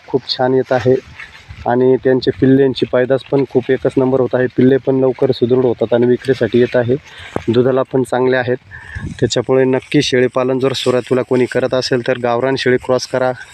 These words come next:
आपल्या वातावरणामधले, इथल्या वातावरणामधले शेळी जर तयार केली तर ती सहसा,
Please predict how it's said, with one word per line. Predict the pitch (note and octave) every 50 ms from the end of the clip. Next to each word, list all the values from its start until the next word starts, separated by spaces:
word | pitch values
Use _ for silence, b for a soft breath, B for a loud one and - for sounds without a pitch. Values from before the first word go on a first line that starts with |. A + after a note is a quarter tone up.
| B B
आपल्या | A2 A2 - C3 C3 C#3 C3+
वातावरणामधले, | C3 C3 B2 - - C3+ C3 C3 B2 C3 B2+ B2+ B2+ B2 B2 B2 B2+ B2+
इथल्या | B2+ - - C3+
वातावरणामधले | B2 B2 B2 A#2 - B2+ B2+ C3 B2 B2+ B2 B2+ C3 B2 A#2+ B2+ B2
शेळी | - B2 A#2 A#2+
जर | A#2 B2 A#2 A2+
तयार | A#2+ B2 A#2+
केली | A2+ A#2+ B2+ B2 A2+ -
तर | B2
ती | A2+ A#2+ B2 B2 B2
सहसा, | A#2 - - A#2 A#2 A#2 - - A#2+ A#2+